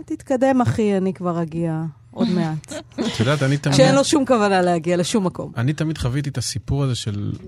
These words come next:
Speaker 2: אה, אותו לילה של יעקב, כמו תמונת מראה הפוכה של הלך לך של אברהם. זאת אומרת,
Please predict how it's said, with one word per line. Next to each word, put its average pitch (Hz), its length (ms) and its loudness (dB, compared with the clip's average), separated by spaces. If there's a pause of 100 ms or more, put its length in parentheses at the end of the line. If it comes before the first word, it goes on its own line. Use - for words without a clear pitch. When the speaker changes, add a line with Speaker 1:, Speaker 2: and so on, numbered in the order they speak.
Speaker 2:
אה, 110 60 0 (480)
אותו 120 200 0
לילה 127 220 0
של 117 160 -10
יעקב, 160 420 -4 (180)
כמו 127 300 0
תמונת 131 380 0
מראה 120 420 0
הפוכה - 440 -4
של 107 280 0
הלך 107 280 0
לך 104 220 0
של 104 160 0
אברהם. 98 420 0
זאת 107 140 -10
אומרת, 104 320 0